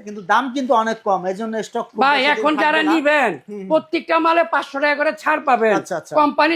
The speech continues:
Speaker 2: চব্বিশ ঘন্টার অফার দিছে,
Speaker 1: হুম, হুম।
Speaker 2: বলছে চব্বিশ ঘন্টার মধ্যে সব মাল বেচতে।
Speaker 1: আচ্ছা।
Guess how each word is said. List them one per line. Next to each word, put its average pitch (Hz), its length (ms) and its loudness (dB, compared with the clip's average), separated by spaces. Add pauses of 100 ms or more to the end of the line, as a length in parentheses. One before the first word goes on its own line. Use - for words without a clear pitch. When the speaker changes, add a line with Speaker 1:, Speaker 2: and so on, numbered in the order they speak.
(100)
Speaker 2:
চব্বিশ 311 320 2
ঘন্টার 311 300 2
অফার 302 320 4
দিছে, 254 300 0
Speaker 1:
হুম, 208 240 -4
হুম। 180 140 -14
Speaker 2:
বলছে 294 300 2 (120)
চব্বিশ 311 320 2
ঘন্টার 311 340 0
মধ্যে 311 180 0
সব 311 280 0
মাল 320 180 2
বেচতে। 269 400 2 (260)
Speaker 1:
আচ্ছা। 185 300 -6